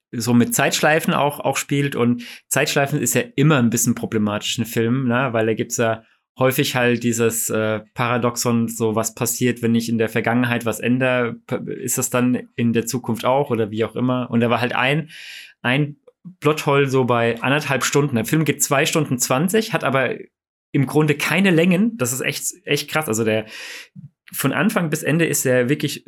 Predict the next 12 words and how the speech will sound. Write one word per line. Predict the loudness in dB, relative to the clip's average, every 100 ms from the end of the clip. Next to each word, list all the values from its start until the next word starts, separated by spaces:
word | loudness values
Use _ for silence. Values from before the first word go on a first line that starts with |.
| -6
super | -2 0 2
unterhaltsam | 2 0 0 -2 -2 0 0
und | 0
spannend. | 0 2 2 4 2 0 -6
Das | -2
muss | -2 2
man, | 0 0 -2
das | -4
muss | -2
man | 0 0
wirklich | 0 0
lassen. | 0 2 0 0